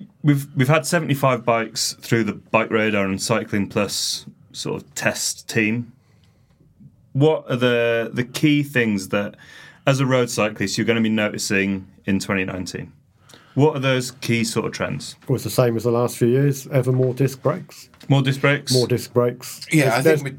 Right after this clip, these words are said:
Speaker 3: yeah, it
Speaker 2: there's
Speaker 3: we
Speaker 2: gonna be a time when the great, great majority of road bikes have
Speaker 3: Yeah.
Speaker 2: got disc brakes.
Speaker 3: I mean,
Speaker 2: I know,
Speaker 3: I
Speaker 2: I know
Speaker 3: don't,
Speaker 2: there's
Speaker 3: yeah,
Speaker 2: still a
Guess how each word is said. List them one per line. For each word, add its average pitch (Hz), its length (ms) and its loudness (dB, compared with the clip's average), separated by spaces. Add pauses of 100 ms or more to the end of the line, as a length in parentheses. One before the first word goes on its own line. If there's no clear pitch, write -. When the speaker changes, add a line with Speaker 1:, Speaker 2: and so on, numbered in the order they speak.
Speaker 3:
yeah, 98 120 2
it 92 240 -6
Speaker 2:
there's 170 160 6
Speaker 3:
we - 40 -8
Speaker 2:
gonna 160 160 4
be 143 100 4
a 139 60 2
time 131 320 2
when 123 280 2
the 117 100 2
great, 117 320 0
great 113 260 0
majority 107 560 -2
of 98 200 -2
road 101 240 -2
bikes 101 320 -4
have 107 140 -4
Speaker 3:
Yeah. - 40 -14
Speaker 2:
got - 220 -8
disc - 280 -6
brakes. - 540 -6
Speaker 3:
I - 60 2
mean, 190 120 2
Speaker 2:
I 135 40 2
know, 139 60 0
Speaker 3:
I 139 60 -2
Speaker 2:
I 147 140 4
know - 0 - (120)
Speaker 3:
don't, 131 80 2
Speaker 2:
there's 127 180 0
Speaker 3:
yeah, 160 60 -4
Speaker 2:
still 143 120 4
a 123 160 0